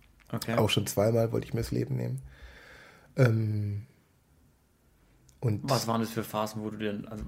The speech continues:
Speaker 1: waren das dann so richtig schlimme Phasen,
Speaker 2: Ja,
Speaker 1: wo
Speaker 2: ja,
Speaker 1: du dann
Speaker 2: es
Speaker 1: auch
Speaker 2: war
Speaker 1: gesagt hast, „Hat doch
Speaker 2: alles
Speaker 1: alles keinen
Speaker 2: scheiße.
Speaker 1: Sinn“?
Speaker 2: Zwei, ja, es war z-, letztes Mal war zweitausendzehn, wo ich einfach, ich hab ein Jahr lang keine Post aufgemacht.
Speaker 1: <laughs>
Speaker 2: Vor Streichungsbescheiden,
Speaker 1: Ein Jahr
Speaker 2: Rechnungen.
Speaker 1: lang?
Speaker 2: Ja, mir war alles scheißegal.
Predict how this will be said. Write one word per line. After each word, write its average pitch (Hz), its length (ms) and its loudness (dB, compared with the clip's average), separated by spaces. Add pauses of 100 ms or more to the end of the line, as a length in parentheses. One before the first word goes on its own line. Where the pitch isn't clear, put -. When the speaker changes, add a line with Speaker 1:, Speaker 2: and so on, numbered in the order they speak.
(100)
Speaker 1:
waren 110 160 -4
das - 80 -12
dann 104 120 -4
so 104 120 -8
richtig - 300 -6
schlimme 120 380 2
Phasen, 131 300 0
Speaker 2:
Ja, 110 100 8
Speaker 1:
wo 101 40 8
Speaker 2:
ja, 95 80 6
Speaker 1:
du 90 60 4
dann 117 140 0
Speaker 2:
es 110 100 0
Speaker 1:
auch - 60 -10
Speaker 2:
war 113 140 -2
Speaker 1:
gesagt 104 220 -4
hast, 104 180 -10 (460)
„Hat 139 100 -16
doch - 100 -16
Speaker 2:
alles 120 40 -2
Speaker 1:
alles 110 200 0
keinen 101 100 0
Speaker 2:
scheiße. 104 180 0
Speaker 1:
Sinn“? - 120 -6
Speaker 2:
Zwei, - 200 -2
ja, - 140 -2
es 95 160 -4
war 101 120 2
z-, - 200 -12 (260)
letztes 127 420 -4
Mal 117 160 0
war 113 160 -4
zweitausendzehn, 117 640 0
wo 110 100 -2
ich 101 140 -4
einfach, 104 240 -6
ich 101 80 -2
hab 104 60 2
ein 104 60 -2
Jahr 101 140 2
lang 107 120 -2
keine 95 160 -2
Post - 260 -6
aufgemacht. 98 400 -6 (1000)
Speaker 1:
<laughs> - 500 -4
Speaker 2:
Vor 117 180 2
Streichungsbescheiden, 107 640 0
Speaker 1:
Ein 156 220 6
Jahr 127 260 6
Speaker 2:
Rechnungen. 110 80 2
Speaker 1:
lang? 110 260 -2
Speaker 2:
Ja, 110 160 0
mir 107 120 0
war 101 80 0
alles 107 160 -2
scheißegal. 104 580 -2